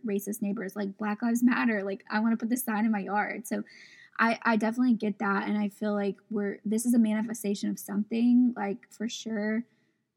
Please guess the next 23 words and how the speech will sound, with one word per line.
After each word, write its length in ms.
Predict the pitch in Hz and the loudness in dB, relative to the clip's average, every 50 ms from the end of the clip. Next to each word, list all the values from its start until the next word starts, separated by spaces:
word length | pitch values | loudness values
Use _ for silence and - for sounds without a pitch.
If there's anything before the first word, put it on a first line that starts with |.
| _ - | _ -4
that 400 | 208 202 196 196 196 208 - _ _ _ _ - | -2 -2 -2 -2 -4 -6 -10 _ _ _ _ -8
causes 340 | - 214 208 220 202 208 220 | -4 -2 0 0 0 0 -2
us 180 | 202 196 - | -2 -4 -4
to 100 | - 233 | -2 -2
want 240 | 214 202 202 240 240 | -2 -2 -2 -4 -4
to 220 | - 226 214 208 190 | -4 -2 -2 -2 -2
display 420 | - 233 240 - - 196 190 196 | -4 -6 -8 -8 -8 -8 -6 -6
this 260 | 202 196 208 233 - - | -4 -4 -4 -6 -6 -8
publicly, 720 | _ - 202 202 214 208 - 254 254 254 254 262 269 254 _ _ _ _ _ _ _ _ - | _ -10 -6 -6 -6 -4 -2 -2 0 0 2 0 -2 -4 _ _ _ _ _ _ _ _ -4
um, 300 | 220 214 202 196 202 202 | -2 0 0 0 0 0
whether 160 | 202 202 208 | 0 0 0
that 140 | 208 208 - | -2 -2 -2
be, 80 | 208 202 | -4 -4
like, 140 | 202 196 202 | -4 -2 -4
a 40 | |
deep 160 | 196 208 196 - | -4 -4 -2 0
emotion 460 | 202 208 202 202 214 - 214 208 208 | 0 0 0 0 -2 -4 -4 -4 -4
or 100 | 202 190 | -4 -6
just, 140 | 190 - 233 | -8 -8 -10
like, 160 | 208 - - | -10 -10 -10
strong 300 | - - 214 196 202 226 | -8 -4 -2 -2 -2 -2
feelings. 600 | - 202 202 202 208 208 220 233 247 254 240 - - | -2 -2 -4 -2 -2 0 2 4 4 4 4 0 -4
But 220 | 226 214 185 - | -4 -4 -4 -4